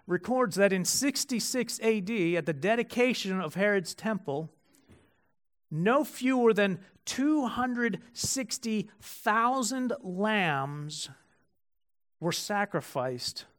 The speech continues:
for that particular Passover meal. This is a couple of decades after this Passover meal.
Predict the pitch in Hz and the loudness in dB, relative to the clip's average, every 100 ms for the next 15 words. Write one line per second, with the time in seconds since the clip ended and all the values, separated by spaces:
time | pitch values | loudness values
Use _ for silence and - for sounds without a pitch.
0 | _ _ _ _ _ - 147 139 165 160 | _ _ _ _ _ -4 -2 2 2 0
1 | 170 - 160 - 147 143 - 160 - 139 | -8 -6 -8 -6 -8 -8 -10 -10 -8 -8
2 | 110 110 110 110 - - _ _ _ _ | -8 -12 -14 -16 -20 -20 _ _ _ _
3 | 160 151 170 190 196 190 139 170 170 180 | -8 -8 -2 2 4 4 0 0 0 0
4 | 170 - 202 220 - 160 135 135 - 143 | 0 0 0 0 -2 -4 -2 -4 -2 -2
5 | 131 139 123 120 117 110 170 | 0 -4 -6 -8 -10 -10 -12